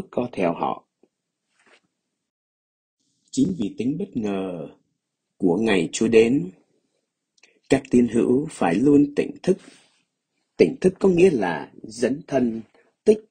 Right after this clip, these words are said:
cực trong giây phút hiện tại, chứ không phải là ăn không ngồi rồi mà đợi chờ. Bằng không, chúng ta sẽ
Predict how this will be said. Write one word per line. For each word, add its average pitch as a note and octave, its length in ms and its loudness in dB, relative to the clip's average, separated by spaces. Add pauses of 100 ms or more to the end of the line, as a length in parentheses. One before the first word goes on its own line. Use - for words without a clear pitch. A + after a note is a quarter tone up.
cực F2+ 160 -4 (360)
trong G2 360 -8
giây F#2+ 240 0
phút F3 200 -8
hiện - 280 -4
tại, - 300 -6 (680)
chứ F3+ 180 0
không D3 260 0
phải B2+ 540 -8 (560)
là F2+ 180 -6
ăn B2 340 -2
không B2 360 -2
ngồi E2+ 220 -4
rồi D#2 520 -4 (720)
mà D2+ 540 -6
đợi E2+ 280 -6
chờ. D2 280 -4 (2000)
Bằng A2+ 180 4
không, D#3 420 0 (840)
chúng D#3+ 280 -2
ta A#2 520 -2 (520)
sẽ F#3+ 600 -4